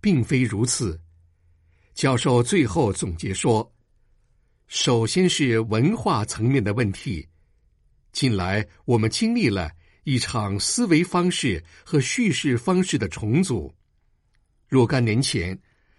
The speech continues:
谈论核战争还是一个禁忌，今天核战争已被列入各种可能性之中。人们随后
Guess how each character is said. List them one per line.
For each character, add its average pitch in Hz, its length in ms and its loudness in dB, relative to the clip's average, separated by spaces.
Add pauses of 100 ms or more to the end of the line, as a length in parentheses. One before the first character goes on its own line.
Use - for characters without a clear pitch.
(160)
谈 131 220 0
论 131 180 4
核 123 260 0
战 120 240 0
争 131 360 0 (260)
还 - 200 -2
是 123 140 -2
一 98 100 -4
个 135 120 -4
禁 139 300 -2
忌， 85 320 -6 (680)
今 220 260 0
天 170 280 2 (220)
核 - 260 0
战 175 220 -2
争 151 300 2 (220)
已 123 120 2
被 139 160 2
列 190 200 2
入 123 280 2 (180)
各 240 220 4
种 143 240 2
可 131 260 -2
能 87 160 -4
性 143 220 -4
之 107 220 -2
中。 110 280 0 (1040)
人 110 160 0
们 123 120 4
随 104 200 -2
后 104 320 -2